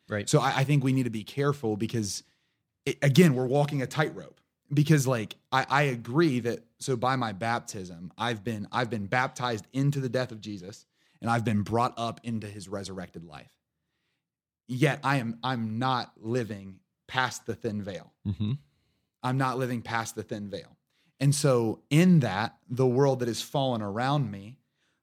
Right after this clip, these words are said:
Speaker 2: provokes my tendency through concupiscence to interact with that fallen world instead of the heavenly world.
Speaker 1: Of course.
Speaker 2: So in each moment, I have to choose which I'm cooperating with.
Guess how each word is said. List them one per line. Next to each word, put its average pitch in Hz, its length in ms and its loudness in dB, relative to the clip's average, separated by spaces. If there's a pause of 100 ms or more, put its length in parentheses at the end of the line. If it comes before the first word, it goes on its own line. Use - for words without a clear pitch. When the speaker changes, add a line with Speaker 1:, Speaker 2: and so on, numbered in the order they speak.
(260)
Speaker 2:
provokes 135 680 2
my 113 240 -4
tendency 117 840 -4 (460)
through 151 240 4
concupiscence 113 960 -8 (360)
to 139 440 2
interact 127 580 0
with 117 100 -6
that 95 200 -4
fallen 107 360 -4
world 101 240 -2
instead 107 380 -6
of 98 80 -6
the 92 80 -8
heavenly 98 380 -8
world. 80 240 -16
Speaker 1:
Of - 80 -20
course. - 320 -14
Speaker 2:
So 143 180 4
in 139 100 4
each 151 260 -2
moment, 123 540 0
I 131 120 0
have 123 120 -4
to 123 80 -6
choose 120 440 -6
which 117 260 -2
I'm 113 160 -4
cooperating 98 720 -6
with. 55 80 -20